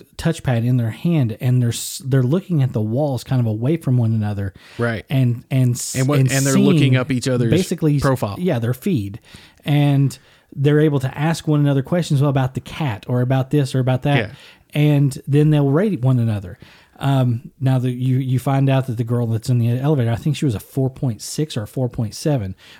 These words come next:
Speaker 2: Yeah,
Speaker 1: whereas,
Speaker 2: something like that.
Speaker 1: um, the redhead girl, I can't, what is
Speaker 2: Lacey.
Speaker 1: it? Lacey
Speaker 2: Yeah.
Speaker 1: is a four point two,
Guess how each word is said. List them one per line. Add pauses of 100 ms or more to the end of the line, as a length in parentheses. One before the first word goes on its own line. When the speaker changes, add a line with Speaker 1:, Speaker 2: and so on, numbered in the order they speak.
Speaker 2:
Yeah,
Speaker 1:
whereas,
Speaker 2:
something
like
that.
Speaker 1:
um,
the
redhead
girl,
I
can't, (180)
what
is
Speaker 2:
Lacey. (100)
Speaker 1:
it?
Lacey (120)
Speaker 2:
Yeah. (240)
Speaker 1:
is
a
four
point (240)
two,